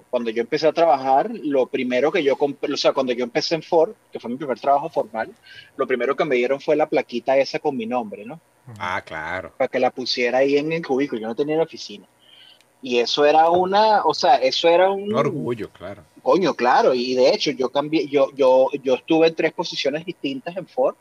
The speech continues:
Speaker 1: y yo me llevaba mi plaquita, yo la sacaba así, o sea, se deslizaba en un, en un, como en un barquito que había ahí encima del
Speaker 2: Un
Speaker 1: cubículo, y yo
Speaker 2: triangulito, ¿no?
Speaker 1: llevaba eso.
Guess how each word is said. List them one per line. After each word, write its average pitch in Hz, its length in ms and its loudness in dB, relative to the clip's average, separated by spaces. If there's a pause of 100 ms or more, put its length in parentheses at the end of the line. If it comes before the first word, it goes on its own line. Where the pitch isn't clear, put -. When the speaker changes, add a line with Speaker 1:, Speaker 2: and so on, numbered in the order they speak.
(360)
Speaker 1:
y - 80 -6
yo 123 100 0
me 135 80 -2
llevaba 190 240 2
mi 294 100 4
plaquita, 190 480 0
yo 127 140 0
la 156 80 2
sacaba 170 380 2
así, 233 200 0
o 190 40 4
sea, 165 160 2
se 151 120 0
deslizaba 139 680 4
en 196 140 -6
un, 208 320 -4
en 131 140 -2
un, 135 160 -6
como 131 200 -2
en 123 80 -4
un 123 80 -6
barquito 175 440 -2
que 202 60 -2
había 135 180 2
ahí 156 60 4
encima 196 240 -4
del 190 80 -8
Speaker 2:
Un 147 60 0
Speaker 1:
cubículo, 139 240 0
y - 20 0
yo 151 60 0
Speaker 2:
triangulito, 117 440 -2
¿no? 113 140 -4
Speaker 1:
llevaba 95 180 -6
eso. 190 200 -8